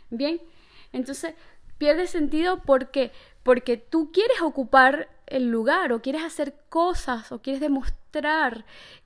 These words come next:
que tú eres, eh, eres igual al hombre. Entonces, no, puedes hacer cosas, puedes lograr cosas,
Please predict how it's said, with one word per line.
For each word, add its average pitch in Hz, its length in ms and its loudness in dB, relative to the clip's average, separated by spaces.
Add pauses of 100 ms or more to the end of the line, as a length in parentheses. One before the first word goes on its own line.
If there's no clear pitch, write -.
(100)
que 262 140 0
tú 285 360 -4 (280)
eres, 269 480 -2 (180)
eh, 226 540 -4
eres 269 320 -4
igual 269 580 0 (100)
al 220 180 -2
hombre. 175 360 -6 (300)
Entonces, 233 500 -8
no, 233 640 -2 (540)
puedes 370 360 2
hacer 254 420 -6
cosas, 320 400 -2
puedes 269 260 -6
lograr 247 580 -4
cosas, 208 560 -8